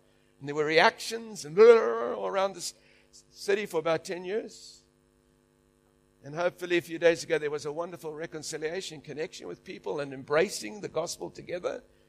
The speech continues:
to serve each other and honor each other. But this thing, a true biblical culture of evangelism,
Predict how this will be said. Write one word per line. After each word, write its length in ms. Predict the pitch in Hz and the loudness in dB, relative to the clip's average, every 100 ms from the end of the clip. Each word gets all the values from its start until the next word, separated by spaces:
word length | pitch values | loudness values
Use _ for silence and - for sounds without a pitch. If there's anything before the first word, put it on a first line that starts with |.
| _ | _
to 80 | 117 | -10
serve 320 | 113 165 180 | -6 -4 -4
each 180 | 180 - | -6 -2
other 180 | 180 180 | -2 -2
and 120 | 139 | -4
honor 180 | 156 180 | -6 -8
each 180 | 196 - | -8 -8
other. 280 | 190 247 262 _ _ _ _ _ _ - _ _ _ _ - - - | -8 -10 -14 _ _ _ _ _ _ -20 _ _ _ _ -20 -20 -12
But 160 | 127 135 | 4 10
this 320 | 320 - - | 10 8 2
thing, 260 | 175 110 - - _ _ - _ _ _ | -2 -4 -10 -20 _ _ -20 _ _ _
a 80 | 147 | -10
true 320 | - - 277 | -4 0 2
biblical 480 | 202 247 240 220 202 | 10 10 10 -2 -2
culture 600 | 208 220 220 151 147 123 _ _ _ _ | 0 -2 -2 -4 -8 -10 _ _ _ _
of 160 | - 143 | -12 -10
evangelism, 880 | 147 170 214 - 165 151 151 139 | 2 4 4 2 -8 -8 -10 -12